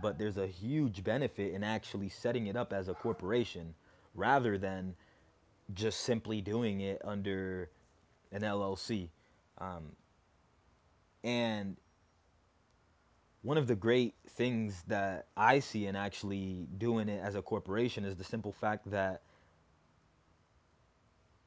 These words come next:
you are running your business, you're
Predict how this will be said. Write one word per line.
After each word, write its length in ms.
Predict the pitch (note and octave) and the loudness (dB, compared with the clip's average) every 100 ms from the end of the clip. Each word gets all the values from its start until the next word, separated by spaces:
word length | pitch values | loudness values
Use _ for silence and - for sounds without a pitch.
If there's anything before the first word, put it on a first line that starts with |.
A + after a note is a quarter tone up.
| - | -10
you 720 | G#2 A2 C#3 D#3 A2+ G#2+ G#2 - | -2 4 6 6 6 4 0 0
are 720 | A2+ A2 G#2 G2+ F#2+ F#2 D#2+ - _ _ _ _ _ _ _ _ - | 6 6 6 4 2 0 -4 -8 _ _ _ _ _ _ _ _ -4
running 600 | G2+ B2 C3+ B2 A#2+ - _ - _ - - _ _ - _ _ _ _ _ _ | 4 4 6 2 -2 -8 _ -20 _ -20 -20 _ _ -20 _ _ _ _ _ _
your 220 | A2 A#2 G#2+ | -2 2 2
business, 800 | F#2 C3+ A#2 G2+ G2 F#2 - - G2+ | 4 4 4 0 -4 -6 -10 -10 -4
you're 460 | G#2 A2+ A#2 A2 | 2 4 4 2